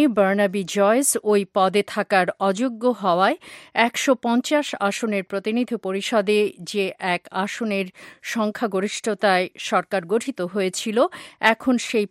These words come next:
পদ পূরণের জন্য ডিসেম্বরে তারই নির্বাচিত এলাকায় ভোট হবে। নির্বাচনের সময় জয়েস অস্ট্রেলিয়া এবং নিউজিল্যান্ডের নাগরিক ছিলেন।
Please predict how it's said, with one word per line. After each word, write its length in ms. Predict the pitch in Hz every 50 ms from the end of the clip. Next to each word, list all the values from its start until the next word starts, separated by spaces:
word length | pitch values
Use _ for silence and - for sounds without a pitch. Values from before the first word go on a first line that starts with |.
| _
পদ 200 | - 214 220 247 240 -
পূরণের 420 | - 233 214 208 202 196 190 185 170
জন্য 220 | - - 196 202 240 320
ডিসেম্বরে 640 | 302 220 202 190 - 233 220 208 208 208 202 202 196 190 190 _ -
তারই 300 | 214 202 214 233 294 302
নির্বাচিত 600 | 285 254 208 180 185 196 196 202 - - 202 - 180 185 190 -
এলাকায় 540 | 214 196 180 170 170 - - 190 175 165 170 - - - _ _ - 170
ভোট 300 | - - 208 180 165 - -
হবে। 360 | - - 185 170 156 165 160 147 - - _ - - - _ -
নির্বাচনের 640 | 226 240 233 233 285 302 320 - 339 311 320 302 -
সময় 380 | - - 247 220 220 269 381 370
জয়েস 480 | 247 - - 214 208 202 208 214 214 -
অস্ট্রেলিয়া 720 | - - 185 185 - - - 269 277 294 302 277 240 220 233 285
এবং 260 | - - 214 202 220 220
নিউজিল্যান্ডের 840 | 214 214 233 254 233 - 247 226 226 208 202 202 190 208 202 190 175 - - - - _ _ -
নাগরিক 500 | 202 190 180 180 175 190 240 240 220 - - -
ছিলেন। 400 | - - 220 190 165 160 156